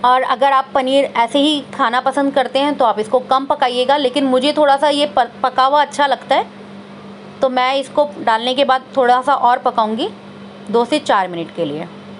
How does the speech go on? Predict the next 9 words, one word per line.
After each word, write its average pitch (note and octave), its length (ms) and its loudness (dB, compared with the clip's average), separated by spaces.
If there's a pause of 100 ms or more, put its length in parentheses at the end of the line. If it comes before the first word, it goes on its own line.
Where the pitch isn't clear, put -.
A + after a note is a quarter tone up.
(3250)
तो D4+ 80 2
इसको D#4 240 -2
पकते - 320 -2
हुए D#4 220 2
काफ़ी C4+ 320 0
टाइम C4+ 240 -2
हो B3+ 160 0
चुका C4 260 0
है। D4+ 160 -2